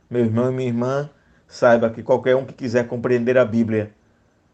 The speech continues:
e, por meio da Bíblia, compreender ao Deus Todo-Poderoso e ao mundo que nos envolve, e também até a si, a si mesmos,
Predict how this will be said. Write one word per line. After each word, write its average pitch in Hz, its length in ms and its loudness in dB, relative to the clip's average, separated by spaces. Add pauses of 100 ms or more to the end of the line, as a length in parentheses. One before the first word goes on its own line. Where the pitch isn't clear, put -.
(240)
e, 123 120 -6
por 120 200 -2
meio 135 220 0
da 131 140 4
Bíblia, 117 600 -2
compreender 131 800 -2
ao 120 180 0
Deus 123 300 2
Todo-Poderoso 117 920 -4 (160)
e 123 140 0
ao 120 100 8
mundo 143 540 -4 (420)
que 131 120 -4
nos 131 180 -2
envolve, 113 580 2 (400)
e 165 120 -10
também 165 420 -2
até 156 300 -2
a 151 80 -4
si, - 340 -8
a 139 80 2
si 156 160 -8
mesmos, 143 680 -8